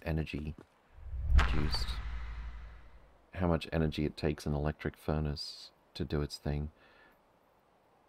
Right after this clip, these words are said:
Assuming you don't have efficiency modules as well.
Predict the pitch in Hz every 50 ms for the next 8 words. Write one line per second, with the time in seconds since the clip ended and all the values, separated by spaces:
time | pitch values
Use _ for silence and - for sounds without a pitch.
0 | _ _ _ _ _ _ _ - - 90 - - 95 90 85 82 82 82 80 76
1 | - 85 80 76 - - 82 80 78 78 78 78 78 78 80 78 - - - 90
2 | - - - 101 - - 110 104 101 101 104 104 - 113 107 104 104 104 107 -
3 | - - - - 110 117 123 123 120 120